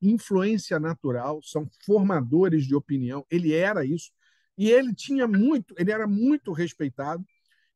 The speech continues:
e acabou que nós percebemos o seguinte: "Olha, nós vamos usar o patrocinador formal pra aqueles comunicados que, que a gente leva pronto pra ele disparar por e-mail.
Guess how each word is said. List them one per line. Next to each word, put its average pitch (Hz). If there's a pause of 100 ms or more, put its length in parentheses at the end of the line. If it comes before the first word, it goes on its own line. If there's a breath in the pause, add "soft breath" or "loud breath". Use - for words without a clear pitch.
e 247
acabou 247
que -
nós 240
percebemos 233
o 240
seguinte: 208
"Olha, 135 (640)
nós 180
vamos 233
usar 147
o 156
patrocinador 139
formal 139 (400)
pra 170
aqueles 214
comunicados 170 (460)
que, 220 (600)
que 165
a 151
gente 196
leva 220
pronto 208
pra 226
ele 233
disparar 208
por 254
e-mail. 139